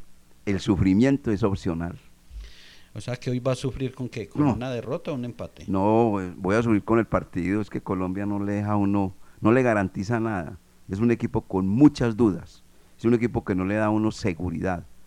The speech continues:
Speaker 1: Por eso le digo, el sufrimiento es opcional. Ay, por Dios. Yo no sé. Yo de verdad, de verdad, le cree uno tan poquito a la selección por los últimos resultados, por las últimas presentaciones,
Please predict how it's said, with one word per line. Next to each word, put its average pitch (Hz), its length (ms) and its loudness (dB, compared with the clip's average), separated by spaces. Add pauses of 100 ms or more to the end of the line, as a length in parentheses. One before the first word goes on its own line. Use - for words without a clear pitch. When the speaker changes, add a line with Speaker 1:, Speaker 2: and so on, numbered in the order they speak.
(140)
Speaker 1:
Por 90 140 -6
eso 104 100 0
le 107 120 0
digo, 98 180 -4
el 87 60 -8
sufrimiento 92 560 -4
es 101 80 -4
opcional. 90 540 -6 (1040)
Ay, - 400 -12
por 85 200 -18
Dios. - 420 -20 (300)
Yo 117 100 -4
no 143 100 0
sé. 95 200 -8 (420)
Yo 113 140 0
de 127 60 -2
verdad, 113 300 -2
de 95 200 -6
verdad, 104 280 -8 (800)
le 92 180 -4
cree 101 220 -2
uno 113 160 -2
tan 95 160 -4
poquito - 380 -6
a - 20 -2
la 107 140 0
selección 92 360 -2
por 95 180 -4
los 90 100 -4
últimos 98 340 -4
resultados, 90 560 -2
por 92 140 -6
las 90 100 -2
últimas 98 260 -4
presentaciones, 90 880 -2